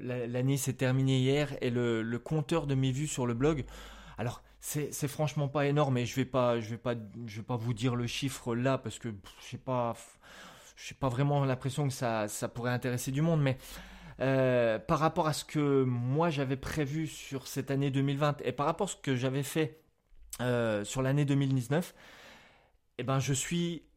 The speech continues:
énormément content de comment le, le, le blog a évolué sur, sur cette année. Euh, j'espère qu'il va encore évoluer dans le même sens en deux mille vingt et un. Je vais travailler pour,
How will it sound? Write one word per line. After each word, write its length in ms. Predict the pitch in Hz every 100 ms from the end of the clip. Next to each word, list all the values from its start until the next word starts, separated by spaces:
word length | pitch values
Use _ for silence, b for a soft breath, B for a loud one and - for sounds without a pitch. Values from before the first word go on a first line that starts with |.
| _ _ _ _ _
énormément 680 | 160 165 175 170 170 160 156
content 440 | 156 147 156 190 175
de 360 | 131 110 120 117
comment 360 | 117 131 135
le, 340 | 135 123 117 113
le, 340 | 117 117 113
le 140 | 117 117
blog 400 | 110 135 139 117
a 40 |
évolué 420 | 117 120 117 123
sur, 280 | 123 120 98
sur 240 | - 127
cette 220 | - 131 123
année. 320 | 123 170 190 B B B B B -
Euh, 340 | 139 135 123
j'espère 480 | 107 139 - 175 175
qu'il 200 | - 131
va 200 | 127 127
encore 420 | 135 131 170 147
évoluer 540 | 143 131 135 131 143 143 - _ _ _ _ - 120
dans 140 | 135
le 60 | 143
même 200 | 143 139
sens 380 | - 147 135 -
en 120 | 131
deux 100 | 131 135
mille 140 | 135
vingt 200 | 127 127
et 40 | 120
un. 160 | 143 - B B -
Je 180 | 104 107
vais 180 | 147
travailler 480 | 156 - 147 147 143
pour, 360 | 139 156 175